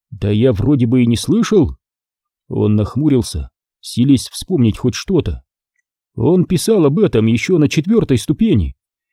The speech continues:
Я узнал про его записи и про всё остальное, только когда выслушивал его материалы по пятой ступени. Грег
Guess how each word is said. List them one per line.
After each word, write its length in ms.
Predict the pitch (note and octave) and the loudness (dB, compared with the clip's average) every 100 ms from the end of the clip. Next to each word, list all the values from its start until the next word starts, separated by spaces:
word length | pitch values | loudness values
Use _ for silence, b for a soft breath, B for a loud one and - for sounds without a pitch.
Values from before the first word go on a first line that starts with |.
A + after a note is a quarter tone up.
| - | -4
Я 280 | A2 C#3+ E3 | 0 2 4
узнал 400 | B2 E3 A3 C#3+ | 2 2 2 2
про 160 | C#3 | 2
его 160 | E3 E3+ | 2 2
записи 460 | C#3+ A3 D3 - | 2 2 0 0
и 160 | A#2+ A#2 | 0 0
про 160 | - A#2 | 0 -2
всё 200 | A3 G#3 | 0 -2
остальное, 680 | - B2 B2 F#3+ D3 C#2+ - _ _ _ _ - | 0 0 2 2 2 0 -6 _ _ _ _ -2
только 320 | A#2+ C3 D#3 | -2 0 0
когда 300 | E3+ E3+ E3+ | 0 2 2
выслушивал 580 | D3+ - G#3+ - D#3 D3 | 2 0 -2 0 2 2
его 240 | D3 F#3+ | 4 4
материалы 640 | C#3+ D#3 E3+ A3+ D#3+ D#2+ - _ _ - | 4 2 2 2 2 -2 -6 _ _ -6
по 120 | G#2+ | -2
пятой 320 | A#3 G#3 B2 | 0 0 -2
ступени. 600 | - D3 A#3+ D#3+ D2+ - _ _ _ _ _ _ _ _ _ _ | -2 -2 2 2 0 -6 _ _ _ _ _ _ _ _ _ _
Грег 580 | - G2+ A2 C#3 - | -8 -2 0 0 -2